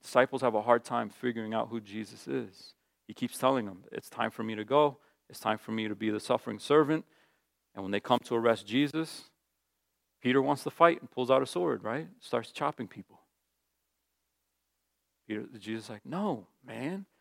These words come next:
No, I'll go with you to the death." "Yeah, right, man. This cute girl is gonna come up to you, right?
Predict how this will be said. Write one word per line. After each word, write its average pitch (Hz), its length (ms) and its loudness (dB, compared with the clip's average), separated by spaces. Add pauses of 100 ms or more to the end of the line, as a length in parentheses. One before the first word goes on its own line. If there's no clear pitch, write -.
(240)
No, 254 160 10
I'll 254 180 12
go 285 200 8
with 277 120 2
you 285 120 6
to 302 120 6
the 254 120 6
death." 214 440 12
"Yeah, 185 200 10
right, 117 320 8
man. 110 200 -2
This 127 220 -2
cute 190 320 -2
girl 170 260 12
is 147 60 4
gonna 143 160 2
come 151 200 2
up 143 180 4
to 127 100 -2
you, 113 320 0 (560)
right? 127 320 8